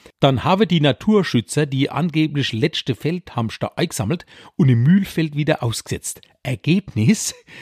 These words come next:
da saßen die Kollegen Hamster und haben sich gefreut. „Ah, oh, noch mehr Hamster. Ah, unsere Freunde kommen. Hm, <laughs> Hunderte von Feldhamster.“ Pff,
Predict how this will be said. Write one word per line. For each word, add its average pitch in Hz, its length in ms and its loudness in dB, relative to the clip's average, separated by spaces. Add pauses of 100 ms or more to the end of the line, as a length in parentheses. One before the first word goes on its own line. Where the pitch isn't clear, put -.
(140)
da 131 100 2
saßen 135 500 0
die 120 80 -4
Kollegen 131 600 0
Hamster 127 420 0 (320)
und 131 100 2
haben 143 160 2
sich 156 160 0
gefreut. 190 320 0 (840)
„Ah, 220 540 -2
oh, 262 440 2
noch 233 220 0
mehr 208 220 2
Hamster. - 280 -2 (160)
Ah, 202 360 -2 (100)
unsere 156 240 0
Freunde 254 320 2
kommen. 143 260 0 (120)
Hm, 339 380 2
<laughs> - 540 -4
Hunderte 302 400 2
von 208 200 0
Feldhamster.“ - 580 -2 (360)
Pff, - 380 -8